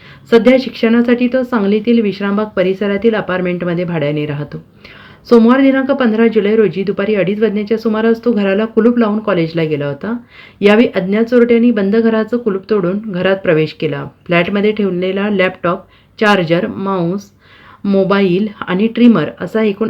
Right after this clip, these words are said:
अठ्ठावन्न हजार पाचशे रुपयांचा मुद्देमाल चोरून चोरट्यांनी पलायन केले.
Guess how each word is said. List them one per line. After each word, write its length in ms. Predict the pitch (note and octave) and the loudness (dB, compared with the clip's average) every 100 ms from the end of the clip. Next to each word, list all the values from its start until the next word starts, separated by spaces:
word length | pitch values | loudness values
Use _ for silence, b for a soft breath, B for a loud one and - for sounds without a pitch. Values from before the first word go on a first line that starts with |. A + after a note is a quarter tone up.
| G#3+ | -8
अठ्ठावन्न 460 | G3 - A3+ A#3+ | -12 -2 2 4
हजार 340 | B3 G3 F#3+ A3 | 4 2 -2 -4
पाचशे 420 | - A3 G#3+ A3+ | -6 -6 -2 -2
रुपयांचा 540 | A3 G3+ F#3 F3 F#3+ | -2 -4 -6 -6 -4
मुद्देमाल 500 | G3+ E3+ D#3+ G3 G#3 G#3 - _ - | -4 -4 -4 -2 -4 -6 -12 _ -6
चोरून 360 | G3+ F3+ F3 A3+ A#3 B B B | -4 -2 0 -2 -4 B B B
चोरट्यांनी 380 | G#3 F3+ F3 F3+ | 0 0 2 0
पलायन 460 | G3 F3 D3+ D3+ C#3+ | 0 -2 -2 -4 -6
केले. 280 | C#3+ C#3+ D3 | -8 -8 -8